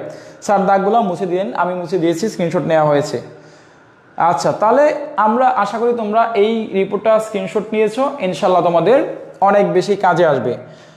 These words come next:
তো আজকে আমরা আমাদের রিপোর্টের ক্লাস এই পর্যন্ত সমাপ্ত করলাম। এখন তোমরা যারা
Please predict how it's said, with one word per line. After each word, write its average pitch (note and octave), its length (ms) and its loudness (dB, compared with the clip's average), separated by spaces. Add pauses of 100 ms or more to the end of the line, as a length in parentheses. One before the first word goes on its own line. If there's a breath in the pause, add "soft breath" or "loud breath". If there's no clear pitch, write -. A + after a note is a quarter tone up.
(200 loud breath)
তো C4+ 240 4
আজকে A3+ 440 0 (300)
আমরা A#3 320 0
আমাদের A#3 260 2
রিপোর্টের A3+ 380 0
ক্লাস G#3 320 0
এই G3+ 80 0
পর্যন্ত G#3+ 300 -4
সমাপ্ত G3+ 440 -2
করলাম। G#3+ 420 2 (140)
এখন B3+ 460 0
তোমরা A3 320 4
যারা F#3+ 520 4